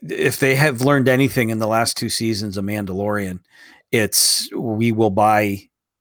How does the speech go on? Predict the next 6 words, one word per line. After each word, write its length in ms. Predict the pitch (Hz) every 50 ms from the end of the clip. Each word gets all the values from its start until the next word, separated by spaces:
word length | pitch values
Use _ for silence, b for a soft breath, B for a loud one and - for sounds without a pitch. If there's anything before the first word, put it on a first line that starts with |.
| _ _ _ -
anything 480 | - 123 117 104 92 - 104 87 80 - _ _ _ _ _ _ _ _ _ _
that 200 | - 104 98 - - -
is 300 | 127 107 104 - 95 92
Mando 260 | 101 101 101 95 98
related. 480 | 98 98 92 92 92 92 90 90 85 -
So 280 | - 101 87 85 -